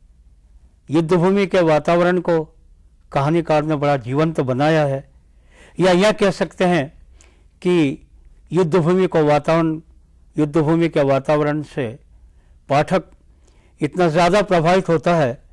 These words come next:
कि वह स्वयं को भी मानो उस युद्ध भूमि में खड़ा हुआ पाता है। यह पर्यावरण की सच्चाई है। इसके बाद तीसरा जो वातावरण है,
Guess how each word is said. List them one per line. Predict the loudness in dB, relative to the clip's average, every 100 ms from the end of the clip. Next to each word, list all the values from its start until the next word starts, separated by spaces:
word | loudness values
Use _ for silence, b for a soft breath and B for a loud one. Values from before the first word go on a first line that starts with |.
| -20 _ -20 _ _ -4
कि | 0
वह | 2 0
स्वयं | 0 0 0 0
को | -2
भी | 0 0
मानो | 0 0 -2 -4 -16 -20 _ _ -20 -20 _ -8
उस | -4 -2
युद्ध | 0 0
भूमि | 0 -2 -2
में | -4
खड़ा | -4 -4
हुआ | -4 -4
पाता | -6 -8 -6 -6
है। | -8 -12 -20 -20 -20 -20 _ _ -20 -20 _ -4
यह | -4
पर्यावरण | -2 0 0 0 -2 -4
की | -10 -16 -18 -20 -8
सच्चाई | -8 -4 -2 -2
है। | -4 -12 -20 _ _ -20 _ -20 -20 -20 -20 _ _ _ _ -16 -10
इसके | -6 -2
बाद | 0 2 0 -6 -20 _ _ _ _ _ _ _ -14 -4
तीसरा | -2 0 2 2 0 -6 _ -20 _ _ _ _ -20 _ _ _ _ _ -16 -4
जो | 0 2
वातावरण | 0 2 0 2 0
है, | -2 -6